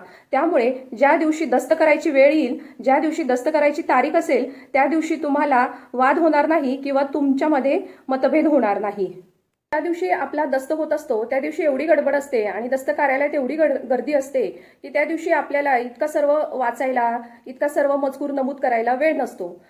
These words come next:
आणि मग पुन्हा तो दस्त करून झाल्यानंतर तो जेव्हा दस्त आपल्या हातात येतो त्यावेळेस दस्त करून घेणाऱ्यालाही आणि दस्त करून देणाऱ्यालाही असं वाटायला नको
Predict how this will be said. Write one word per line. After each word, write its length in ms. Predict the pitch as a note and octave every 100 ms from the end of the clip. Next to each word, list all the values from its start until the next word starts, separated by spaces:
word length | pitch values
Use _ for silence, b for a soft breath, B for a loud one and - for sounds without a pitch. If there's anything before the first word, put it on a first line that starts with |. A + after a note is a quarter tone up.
| B A#3+
आणि 160 | C#4
मग 280 | D4 D#4 D#4
पुन्हा 440 | D4 C4+ D#4 A#3 B3 B B D4+
तो 240 | D#4 D#4+
दस्त 360 | B3 C#4+ C#4+ D#4 D#4
करून 260 | D4+ D#4 D4+
झाल्यानंतर 680 | D#4+ C4+ D4 D#4 C4 A#3 G#3 C4
तो 60 |
जेव्हा 240 | C4+ D4 C#4+
दस्त 280 | C4+ - D4 -
आपल्या 220 | C4 C4+
हातात 220 | C#4+ D4 D#4
येतो 200 | D4+ A3+
त्यावेळेस 460 | A#3+ C4+ D#4+ - - B B B - - - A3+ B3+
दस्त 280 | C4 C#4+ E4
करून 220 | E4 E4 E4
घेणाऱ्यालाही 640 | E4 C4+ D4+ D#4+ E4+ D#4
आणि 200 | A#3+ C4
दस्त 240 | D4 D4+ D#4
करून 200 | D#4 D#4
देणाऱ्यालाही 720 | C#4 C4+ C#4 C#4+ D4 D4+ G#3+ B B
असं 200 | B3+ B3+
वाटायला 360 | D#4+ D4 C#4+ D4
नको 300 | D#4 C#4+